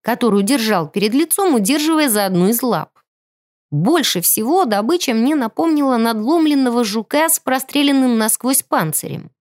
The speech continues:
Вот только вместо жвал у него были тонкие, как иглы, зубы. «Несъедобно», безэмоционально констатировал Эдаити.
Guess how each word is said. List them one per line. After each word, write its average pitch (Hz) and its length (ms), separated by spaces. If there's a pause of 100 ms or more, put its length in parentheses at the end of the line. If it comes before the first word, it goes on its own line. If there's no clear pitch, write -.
(140)
Вот 196 220
только 208 300
вместо 208 400
жвал 262 440
у 233 60
него 214 300
были 277 300
тонкие, 339 600
как 247 340
иглы, 285 460
зубы. 220 540 (580)
«Несъедобно», 202 1040 (460)
безэмоционально 254 840
констатировал 226 800
Эдаити. 226 680